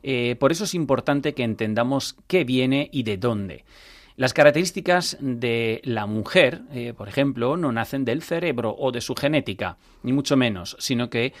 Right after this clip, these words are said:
su genética expresa lo que su maternidad necesita. Esto es un concepto clave. Y, eh, y lo mismo pasa con la paternidad. Por eso, eh, no son características, eh, subjetivas,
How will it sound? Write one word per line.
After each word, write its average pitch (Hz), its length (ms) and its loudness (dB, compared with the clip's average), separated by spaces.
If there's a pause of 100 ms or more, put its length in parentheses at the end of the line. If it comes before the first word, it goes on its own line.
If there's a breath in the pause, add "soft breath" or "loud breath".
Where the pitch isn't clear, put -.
(120 loud breath)
su - 220 0
genética 139 960 0
expresa 156 920 -2
lo 120 320 2
que 110 120 -6
su - 180 -6
maternidad 139 720 0
necesita. 123 840 -2
Esto 113 240 -6
es - 80 -10
un 110 80 -6
concepto 131 640 -2 (120)
clave. 113 420 2 (640 loud breath)
Y, 135 160 0
eh, 123 140 -2
y 127 80 -4
lo 101 100 -2
mismo 101 280 -2
pasa - 300 -2
con 107 120 -4
la 95 100 -6
paternidad. 110 600 -2 (200)
Por 104 140 -8
eso, 120 320 -2 (240 loud breath)
eh, 113 260 -8
no 143 160 4
son 147 180 2
características, 120 960 0
eh, 107 280 -10
subjetivas, - 920 -4